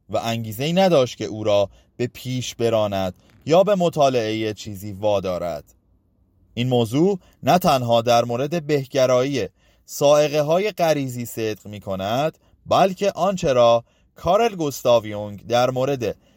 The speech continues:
کهن الگوهای ناخودآگاه جمعی به آن اشاره می‌کند، در بر می‌گیرد.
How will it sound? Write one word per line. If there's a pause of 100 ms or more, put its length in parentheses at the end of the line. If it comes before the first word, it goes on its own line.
(320)
کهن
الگوهای
ناخودآگاه
جمعی
به
آن
اشاره
می‌کند، (280)
در
بر
می‌گیرد.